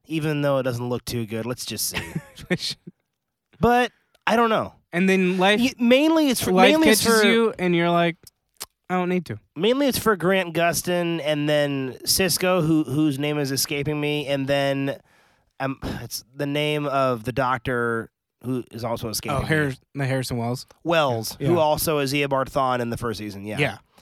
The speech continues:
Speaker 1: Um,
Speaker 2: And the
Speaker 1: I
Speaker 2: weird sexual tension between his daughter and him.
Speaker 1: Yeah.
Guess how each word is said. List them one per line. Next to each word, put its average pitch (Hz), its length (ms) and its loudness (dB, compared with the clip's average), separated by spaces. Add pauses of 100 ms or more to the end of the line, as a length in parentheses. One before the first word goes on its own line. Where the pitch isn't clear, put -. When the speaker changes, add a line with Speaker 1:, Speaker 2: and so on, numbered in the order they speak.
(280)
Speaker 1:
Um, 123 720 -2 (720)
Speaker 2:
And 156 140 0
the 165 40 4
Speaker 1:
I 170 60 4
Speaker 2:
weird 156 260 2
sexual 139 360 -2
tension 120 340 -4
between 113 320 -6
his 117 120 -10
daughter 107 280 -12
and 107 140 -14
him. 101 180 -16 (1160)
Speaker 1:
Yeah. 123 400 -2